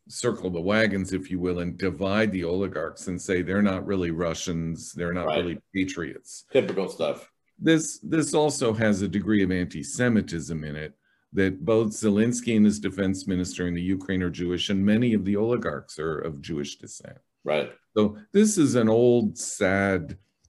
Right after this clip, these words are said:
Speaker 1: trope in Russian history, and it reminds one of Stalin's doctor's plot in the late forties and early fifties,
Speaker 2: Right.
Speaker 1: where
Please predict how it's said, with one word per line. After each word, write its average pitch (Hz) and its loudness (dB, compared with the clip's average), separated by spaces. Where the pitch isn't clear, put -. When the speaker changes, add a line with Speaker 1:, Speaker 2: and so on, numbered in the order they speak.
Speaker 1:
trope 131 4
in 98 2
Russian 92 0
history, 95 0
and 98 0
it 107 -2
reminds 113 2
one 120 0
of 107 0
Stalin's 92 -2
doctor's 123 -2
plot 82 -6
in 92 -2
the 92 2
late 90 0
forties 90 0
and 82 -4
early 80 -6
fifties, 101 -2
Speaker 2:
Right. 80 2
Speaker 1:
where 98 4